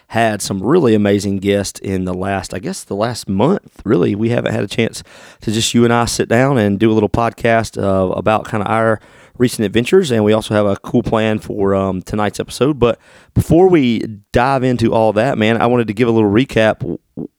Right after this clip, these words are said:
what can you say about our most recent kinda cool experience being on one of the coolest fly fishing podcasts out there, The Wet Fly Swing with Mister Dave Stewart?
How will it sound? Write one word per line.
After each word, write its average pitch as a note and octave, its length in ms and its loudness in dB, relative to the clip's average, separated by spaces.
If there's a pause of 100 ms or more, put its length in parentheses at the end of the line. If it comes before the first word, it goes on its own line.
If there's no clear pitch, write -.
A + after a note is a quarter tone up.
(140)
what C3+ 180 2
can G3 120 -2
you D#3+ 80 2
say B2+ 240 0
about G#2+ 440 2 (760)
our A#2 140 2
most A2 240 0
recent A2+ 480 0
kinda G2+ 360 -2 (120)
cool A#2 260 0
experience A2 540 0
being A2 360 2
on G2+ 400 2 (520)
one A#2 260 2
of F3 80 2
the B2 60 2
coolest A2 400 0
fly A2 180 2
fishing G#2 260 -4
podcasts G#2 480 -2
out A#2+ 200 -2
there, F#2+ 320 -2 (180)
The G2+ 80 2
Wet A2 300 2
Fly G#2 240 0
Swing D#2+ 380 -4
with F#2 160 -2
Mister F#2 180 -2
Dave G2 240 0
Stewart? A2+ 240 0